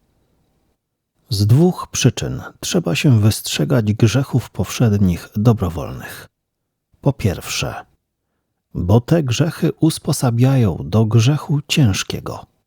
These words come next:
Po drugie, dlatego, że choć nie pozbawiają,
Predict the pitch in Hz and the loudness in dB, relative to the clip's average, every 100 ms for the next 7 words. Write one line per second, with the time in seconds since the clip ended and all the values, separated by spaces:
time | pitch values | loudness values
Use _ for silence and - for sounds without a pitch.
0 | _ _ _ _ _ _ _ _ _ - | _ _ _ _ _ _ _ _ _ -4
1 | 76 92 92 - 60 - _ _ _ _ | 0 0 0 -4 -12 -16 _ _ _ _
2 | _ - 104 117 - 156 110 64 - _ | _ -4 2 4 4 0 -2 -6 -10 _
3 | 110 110 127 - 143 - - 120 151 - | 0 2 2 2 -4 -2 4 4 4 0
4 | 139 123 131 127 147 107 73 | -2 0 0 2 2 2 -2